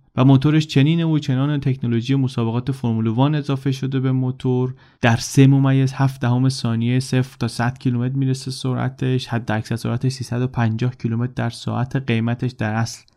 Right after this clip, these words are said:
ششصد و پنجاه هزار دلاره و فقط به کسایی فروخته می‌شه که قبلاً فراری داشتن، ولی ارزش فروش مجددش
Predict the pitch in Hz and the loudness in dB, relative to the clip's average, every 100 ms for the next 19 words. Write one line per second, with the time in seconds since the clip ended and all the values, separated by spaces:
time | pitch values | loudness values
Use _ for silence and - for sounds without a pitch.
0 | _ _ - 120 - - 127 117 - 110 | _ _ -4 -4 -2 -2 -2 -2 -4 -4
1 | 110 110 127 147 143 147 151 147 147 147 | -4 -4 -4 -2 -2 -2 -2 -2 0 0
2 | 151 151 _ _ _ _ - 120 120 127 | -2 -4 _ _ _ _ -4 2 2 2
3 | - 117 - 135 151 135 131 117 - 127 | 0 -2 2 -2 0 -2 0 -2 -2 -2
4 | 147 143 135 139 139 139 135 131 - 113 | -2 0 0 -2 -2 -2 -2 -4 -2 0
5 | 117 127 135 - 110 107 131 120 98 - | 0 0 0 -2 0 4 4 4 0 -4
6 | - 92 - - _ _ _ - _ _ | -8 -10 -12 -18 _ _ _ -20 _ _
7 | _ 120 131 139 - 120 113 110 110 120 | _ 2 4 6 2 2 2 2 -2 -6
8 | - 120 117 117 117 113 113 113 117 117 | -4 0 0 0 0 0 0 0 -2 0
9 | 139 151 160 156 - | -2 0 0 -2 -6